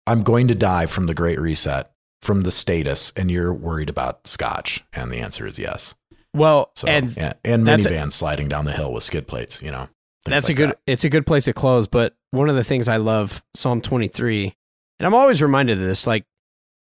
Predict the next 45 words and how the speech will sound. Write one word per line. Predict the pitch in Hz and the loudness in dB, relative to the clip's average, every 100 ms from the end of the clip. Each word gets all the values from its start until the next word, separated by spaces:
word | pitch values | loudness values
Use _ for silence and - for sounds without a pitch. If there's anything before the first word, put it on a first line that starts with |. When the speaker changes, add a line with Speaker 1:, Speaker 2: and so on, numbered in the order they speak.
| _ _ - | _ _ -6
Speaker 2:
God's | 131 170 196 | 2 4 4
people | - 202 147 | 2 2 4
are | 120 | 2
faithful | - 135 - | 2 0 0
warriors. | 139 104 92 95 120 - - - | 0 0 0 -2 -4 -6 -12 -6
In | 123 | -4
Psalm | 113 139 127 | 0 0 2
twenty-three, | 151 123 - 123 110 | 0 0 0 0 0
you, | 110 123 113 | 0 0 0
"You | - | -2
set | 117 170 | 0 0
a | 151 | 0
table | - 135 120 | 2 0 0
before | 107 - 127 | -2 0 0
me | 117 | 0
in | 104 | 0
the | |
presence | - - 123 117 | -2 -2 0 0
of | 110 | -2
my | 104 95 - | -2 -4 -4
enemies, | 123 113 104 98 - _ _ _ _ | 0 0 0 -2 -4 _ _ _ _
and | - 123 | -2 0
my | 110 | 0
cup | - 120 | 0 0
overflows." | 120 98 - 113 104 | 0 0 0 0 0
Like, | 120 - | -2 -4
the | |
beauty | 139 - 190 240 214 | -6 0 0 4 2
of | 135 120 | 2 2
knowing | 127 147 127 | 2 4 2
Christ | - 101 110 - | 0 -2 -2 -2
and | 113 101 - _ _ _ _ - | -2 -4 -6 _ _ _ _ 0
walking | 139 165 170 143 | 2 4 4 2
with | 117 | 2
your | 139 | 2
good | 117 107 | 2 0
shepherd | - 135 120 | 0 0 0
is | 104 101 | 0 0
that | 117 - | -2 2
in | 151 | 2
the | |
midst | 165 233 | 4 4
of | - 196 | 2 2
the | 135 | 0
war, | 110 135 123 92 90 | 2 4 4 4 0